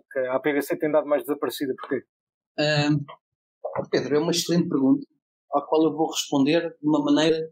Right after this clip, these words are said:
Speaker 2: eh, um tanto ou quanto elegante. Eh,
Speaker 1: Sim.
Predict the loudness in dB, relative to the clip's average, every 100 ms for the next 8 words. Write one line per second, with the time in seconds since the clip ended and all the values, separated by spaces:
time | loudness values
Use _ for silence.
0 | _ _ _ _ _ -2 2 4 4 2
1 | 2 2 0 0 0 0 0 2 0 0
2 | -4 -14 _ _ -4 2 4 4